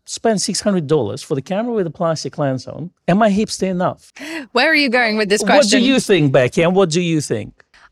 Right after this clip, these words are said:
Speaker 2: I would be interested to see what the results look like, just because I have had Polaroids over the years,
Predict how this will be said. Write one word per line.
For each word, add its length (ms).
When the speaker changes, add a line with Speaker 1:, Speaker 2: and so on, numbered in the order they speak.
Speaker 2:
I 160
would 200
be 440
interested 480
to 100
see 160
what 140
the 100
results 480
look 260
like, 420
just 280
because 420
I 180
have 180
had 360
Polaroids 580
over 180
the 120
years, 440